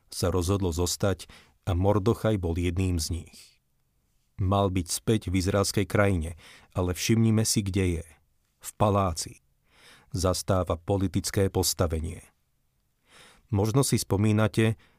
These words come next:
že aj Jozef mal politické postavenie v Egypte. Avšak v jeho prípade to bolo priamo z Božej vôle. Daniel bol na babylonskom dvore takisto z Božej vôle. Avšak Mordochaj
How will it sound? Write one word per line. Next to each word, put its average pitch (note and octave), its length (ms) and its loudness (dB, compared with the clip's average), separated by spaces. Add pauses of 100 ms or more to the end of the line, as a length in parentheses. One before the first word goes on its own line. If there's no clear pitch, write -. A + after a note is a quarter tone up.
(100)
že G#2+ 240 -2
aj F#2 160 -2
Jozef A2 400 2
mal E2 160 -2
politické F#2 640 -2
postavenie F#2+ 560 -2
v F2+ 160 0
Egypte. - 320 -8 (800)
Avšak F#2+ 320 -2
v F2 160 -2
jeho F#2+ 160 0
prípade G2+ 560 0 (320)
to - 80 -4
bolo F2 320 0
priamo G2+ 480 0
z E2 80 -4
Božej F2+ 320 -2
vôle. F2 400 -2 (880)
Daniel G2 640 0
bol G2 240 2
na F#2+ 160 0
babylonskom G2 720 0
dvore F#2 240 2
takisto G#2 480 0
z E2 80 -2
Božej E2 320 -2
vôle. E2+ 400 -6 (800)
Avšak F#2+ 320 0
Mordochaj F#2 720 0